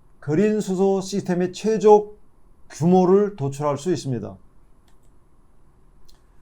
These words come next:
모델을 활용한 시뮬레이션 결과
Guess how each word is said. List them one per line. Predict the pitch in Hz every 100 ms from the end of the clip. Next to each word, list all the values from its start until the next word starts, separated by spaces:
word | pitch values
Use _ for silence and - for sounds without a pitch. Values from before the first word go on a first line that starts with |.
| - _ _
모델을 | 127 160 226 240 240 240 190
활용한 | 220 220 220 220
시뮬레이션 | 208 233 214 208 202 180 196
결과 | 185 170 156 143 143 180